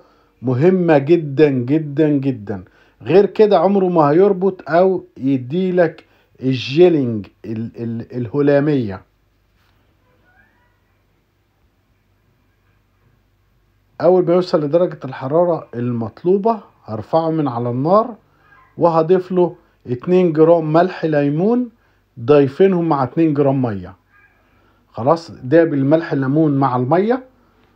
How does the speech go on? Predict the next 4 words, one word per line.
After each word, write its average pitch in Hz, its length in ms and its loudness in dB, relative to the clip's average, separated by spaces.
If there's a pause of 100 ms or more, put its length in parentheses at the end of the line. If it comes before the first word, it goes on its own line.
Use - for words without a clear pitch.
(2250)
وهرفعه 175 880 -2
من 165 140 0
على 131 240 -2
النار. 170 440 2